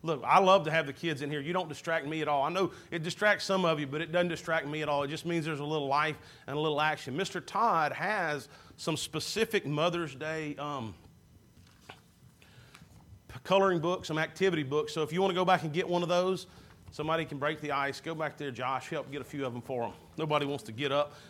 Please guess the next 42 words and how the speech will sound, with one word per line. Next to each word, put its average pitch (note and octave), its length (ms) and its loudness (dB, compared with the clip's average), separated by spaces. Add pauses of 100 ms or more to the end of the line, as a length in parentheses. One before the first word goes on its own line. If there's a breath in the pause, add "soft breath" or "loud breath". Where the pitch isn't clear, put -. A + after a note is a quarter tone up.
(100)
But C#3 100 -2
as D#3+ 180 6
he's F3+ 180 0
getting E3 280 2
that, E3 280 2 (280 loud breath)
we're E3+ 240 8
talking A3 540 4
or E3+ 80 6
continuing E3+ 640 2
our D3 160 0
series D3+ 880 -2
on D#3+ 220 2
the D3+ 80 -2
fathers F#3+ 480 4
of D#3+ 100 -4
the D#3+ 80 -4
faith. F#3 340 -2 (260 loud breath)
And D3+ 80 -8
so F#3+ 80 -4
you F#3+ 120 -2
may G3 140 0
say, F#3 180 -4
"Oh, G#3+ 200 4
well, F#3+ 100 0
wait A3 140 2
a G3+ 40 4
minute. D3 200 0
What F#3 160 -2
about G3 280 2
the E3+ 80 0
mothers?" F3 400 4
Well, D3 120 -4
we're F#3 100 0
gonna G3+ 160 0
talk A3+ 320 4
a E3+ 40 0
little E3+ 200 4
bit D#3+ 120 2
about D#3+ 320 4
that C3+ 260 2 (720)
as D3 180 -2
well. E3+ 340 6